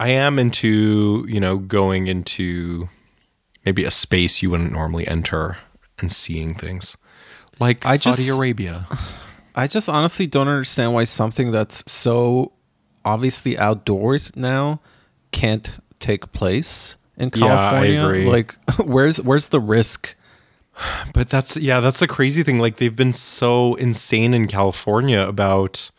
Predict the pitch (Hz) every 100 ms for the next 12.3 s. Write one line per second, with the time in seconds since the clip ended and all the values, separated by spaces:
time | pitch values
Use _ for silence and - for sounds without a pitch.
0 | _ _ _ _ _ _ _ _ _ _
1 | _ - - - 117 127 139 113 110 -
2 | 110 - 113 101 104 - 117 147 107 107
3 | 107 107 104 - _ _ 107 110 - 123
4 | 110 - 131 117 120 117 - 120 135 127
5 | 113 107 104 104 110 107 110 101 95 123
6 | 123 98 95 92 92 101 - - - -
7 | _ - 113 113 107 120 - 110 113 120
8 | 127 - 110 - - - 110 - 107 101
9 | 107 - 104 110 - 98 104 - - 104
10 | 95 95 - _ _ _ _ _ _ 123
11 | 131 117 110 - 135 165 135 135 120 117
12 | 117 131